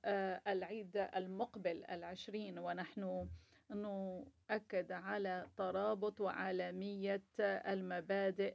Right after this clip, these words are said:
المتمثلة في مكافحة العنصرية والتمييز العنصري، وقد طرحنا بعض القضايا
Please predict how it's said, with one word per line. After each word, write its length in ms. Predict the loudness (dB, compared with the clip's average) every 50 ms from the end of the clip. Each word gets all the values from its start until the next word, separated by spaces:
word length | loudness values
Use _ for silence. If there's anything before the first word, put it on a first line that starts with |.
| 0 0
المتمثلة 1900 | 2 2 2 0 -2 -2 -4 -4 -2 -4 -4 -4 _ -4 -2 -2 -2 -2 -4 -4 -6 -6 -6 -6 -6 -6 -4 -4 -4 -4 -2 0 0 2 2 2 0
في 160 | 0 0 0
مكافحة 580 | 0 0 0 -2 -2 -2 0 -2 -2 0 -2 0 0
العنصرية 600 | 0 0 0 -2 -4 -4 -4 0 2 4 4 4 4
والتمييز 440 | 2 2 0 0 -2 -2 -2 -2
العنصري، 640 | -2 -2 -2 -2 0 0 2 4 4 2 2 -2 -8 -12 _ _ -20 -20 -20 -20 -20 -6 _
وقد 1080 | 6 6 6 6 6 2 -2 -4 _ 4 6 6 6 4 4 6 6 8 6 6 4 2 2
طرحنا 520 | 2 4 4 2 0 -2 -2 -2 0 0
بعض 320 | 0 0 0 0 0 2 2
القضايا 880 | 0 0 0 0 0 2 4 4 6 6 6 6 6 4 4 2 2